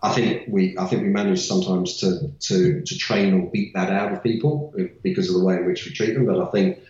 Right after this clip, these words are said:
I think that, that fundamental is there. So the, the, this concept of, of not demotivating, I think is, is right and has, has a, has a, has, has a, a lot of, um, strength to it. Um, I also don't think that this kind of,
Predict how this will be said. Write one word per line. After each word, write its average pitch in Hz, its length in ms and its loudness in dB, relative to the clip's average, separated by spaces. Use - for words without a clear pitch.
I 92 80 -4
think 92 200 2
that, 92 180 -4
that 98 180 -4
fundamental 92 540 2
is 85 120 -4
there. 87 180 -2
So 98 180 0
the, 101 220 4
the, 104 200 2
this - 220 -2
concept 113 440 0
of, 95 300 0
of 95 120 0
not 104 280 0
demotivating, 104 880 0
I - 20 0
think 185 240 0
is, 180 260 -2
is 190 160 -8
right 180 280 -2
and 190 80 -6
has, 185 200 -6
has 92 180 -4
a, 92 180 -4
has 87 280 -6
a, 92 280 0
has, - 420 -4
has 92 180 -4
a, 92 180 2
a 90 40 0
lot 90 220 0
of, - 140 -6
um, 85 500 -2
strength - 340 -2
to - 140 0
it. - 220 -2
Um, 135 420 2
I 113 140 2
also 135 260 4
don't 120 240 2
think 98 400 -4
that 98 240 -2
this - 380 -4
kind 101 160 -2
of, 92 200 0